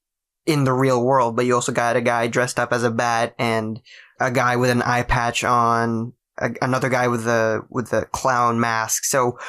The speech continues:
it's really hard to take those things seriously when it comes down to making people resonate with said property. But I think it all,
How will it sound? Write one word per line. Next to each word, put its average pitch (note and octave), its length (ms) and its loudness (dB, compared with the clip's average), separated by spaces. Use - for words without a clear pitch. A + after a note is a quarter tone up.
it's - 180 -8
really F#3 260 2
hard F#3+ 260 2
to D3 80 0
take D3+ 220 -2
those D3 180 0
things C#3 260 -2
seriously C#3+ 500 0
when A#2 160 -2
it G#2+ 100 -6
comes A#2 260 -2
down A#2 400 -2
to A2+ 420 -6
making C3 360 0
people B2 280 0
resonate A#2 460 0
with A#2 320 -4
said A2 280 -2
property. - 580 -4
But B2 160 0
I A#2+ 140 -2
think B2+ 260 -4
it A#2+ 80 0
all, A#2 380 0